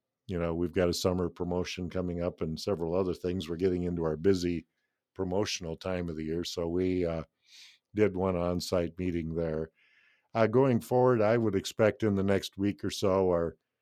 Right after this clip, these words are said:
our sales staff will come back, uh, to the radio station. Uh, through the whole thing, you know, in, in our county, we've only had fourteen positive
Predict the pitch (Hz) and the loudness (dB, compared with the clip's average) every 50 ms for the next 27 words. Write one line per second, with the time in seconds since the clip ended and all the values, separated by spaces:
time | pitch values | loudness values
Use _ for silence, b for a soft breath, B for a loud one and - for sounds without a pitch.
0 | _ _ _ _ _ - 92 90 87 82 - - 104 98 95 92 - - 104 98 | _ _ _ _ _ -6 -4 -4 -4 -4 -2 -2 0 0 0 0 -2 -2 -2 0
1 | 92 95 90 - - 101 98 - 98 92 90 90 87 90 90 90 - _ _ _ | 0 0 -2 -4 -6 -8 -4 -2 -2 -2 0 0 0 0 0 -2 -4 _ _ _
2 | _ _ _ _ _ _ _ _ - 101 87 85 82 82 82 80 80 - _ _ | _ _ _ _ _ _ _ _ -10 -6 -6 -4 -6 -6 -8 -10 -14 -18 _ _
3 | _ _ _ - 104 101 87 90 82 87 90 92 87 87 87 85 - - - 92 | _ _ _ -4 -4 -2 -2 -2 -2 -2 -2 -2 -2 -2 -2 -4 -4 -4 -4 -4
4 | 87 82 - - 90 87 82 - _ _ _ _ _ _ _ _ _ _ - 104 | -4 -4 -6 -8 -8 -8 -8 -10 _ _ _ _ _ _ _ _ _ _ -2 -2
5 | 87 82 82 - - 131 139 131 104 87 87 107 104 90 - - 120 120 107 95 | -2 -2 -4 -6 -6 -2 0 2 2 2 2 2 0 0 0 0 2 2 2 2
6 | 90 87 87 87 87 87 90 95 120 113 98 98 92 95 95 - - - - 104 | 0 0 0 0 0 -2 -2 -4 -4 -4 -2 0 0 0 -2 -4 -4 -4 -2 0
7 | 107 107 90 85 80 85 87 82 85 90 95 92 87 82 87 92 87 78 - - | 0 0 0 -2 -2 -4 -4 -2 -2 -2 -2 -2 -2 -2 0 -2 -2 -2 -6 -2
8 | - 110 101 - - - 101 98 98 92 87 82 - 85 85 87 92 87 87 85 | 0 0 0 0 -2 -2 -2 0 0 0 -2 -4 -6 -4 -2 -2 -2 -2 -2 -4
9 | 80 90 85 78 - | -4 -4 -6 -6 -10